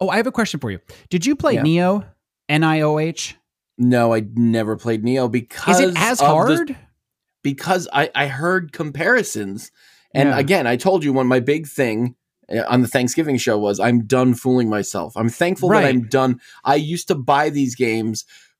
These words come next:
Speaker 2: play them for a few hours, get nowhere, and then be
Speaker 1: Right.
Speaker 2: mad that I dumped sixty-five dollars on
Speaker 1: Of
Speaker 2: them.
Speaker 1: course.
Speaker 2: I don't do it anymore. I don't do
Speaker 1: But
Speaker 2: it.
Speaker 1: you know, it's, so Nioh is Team Ninja,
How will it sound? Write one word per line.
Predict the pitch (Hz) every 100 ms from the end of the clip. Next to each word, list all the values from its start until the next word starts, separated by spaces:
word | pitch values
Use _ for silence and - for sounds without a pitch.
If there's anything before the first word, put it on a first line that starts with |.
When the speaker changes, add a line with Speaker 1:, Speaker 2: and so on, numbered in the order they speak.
| _ _
Speaker 2:
play | - 151 156
them | 160 160
for | 156 147 131 113
a | 117
few | - 139
hours, | 127 113 107 104 - - - 135
get | 143 -
nowhere, | 127 123 143 127 110 95 90
and | - 117
then | 117
be | 117
Speaker 1:
Right. | 117
Speaker 2:
mad | 117 113 107
that | 110
I | 107
dumped | 104 110 104
sixty-five | - - - 104 104 98
dollars | 95 104 101 90
on | 82
Speaker 1:
Of | 82
Speaker 2:
them. | 113
Speaker 1:
course. | 113
Speaker 2:
I |
don't | 143 175
do | 208 180
it |
anymore. | 104 90 87 - _
I | 117
don't | 131
do | 120
Speaker 1:
But |
Speaker 2:
it. | 170
Speaker 1:
you | 233
know, | 247 233 - _ _ -
it's, | 165 143
so | - 190 175 - _ 170
Nioh | 226 285 254 175
is | 135
Team | - 170 143
Ninja, | 135 104 90